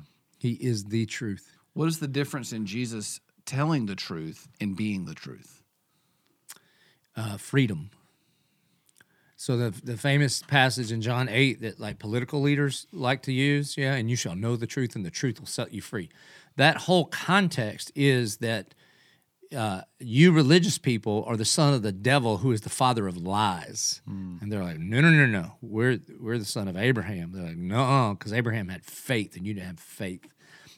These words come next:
Speaker 1: And so you shall know the truth, and the truth will set you free." The truth is not true things. The truth is the fulfillment of the promise of Abraham, which is the person of Jesus
Speaker 3: Mm-hmm.
Speaker 1: Christ.
Speaker 3: Mm-hmm.
Speaker 1: So in truth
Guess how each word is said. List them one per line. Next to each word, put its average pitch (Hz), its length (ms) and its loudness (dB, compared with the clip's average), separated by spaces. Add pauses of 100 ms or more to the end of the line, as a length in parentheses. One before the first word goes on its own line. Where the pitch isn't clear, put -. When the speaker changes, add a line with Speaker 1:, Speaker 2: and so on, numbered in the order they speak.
(180)
Speaker 1:
And 104 140 -6
so 98 240 -4
you 104 180 -2
shall 107 220 -2
know 113 140 0
the 95 100 -6
truth, 117 720 2 (800)
and 107 100 -4
the 101 60 -4
truth 139 400 2
will 113 80 -6
set - 260 -2
you 107 120 -6
free." 98 600 -2
The 120 100 -2
truth 170 340 4
is 110 120 0
not 117 380 -2
true - 400 2
things. 107 480 -2
The 110 80 -6
truth 131 340 2
is - 220 -6
the 101 140 -4 (100)
fulfillment 113 600 0
of 101 60 -2
the 95 60 -2
promise 110 440 -4
of 101 60 -4
Abraham, 101 440 -2
which 98 180 -4
is 107 100 -6
the - 80 -10
person 117 440 -4
of 98 100 -4
Jesus 95 360 -6
Speaker 3:
Mm-hmm. 104 120 -8
Speaker 1:
Christ. 87 320 -10 (300)
Speaker 3:
Mm-hmm. 92 180 -14
Speaker 1:
So 110 180 -2
in 151 280 4
truth 127 580 4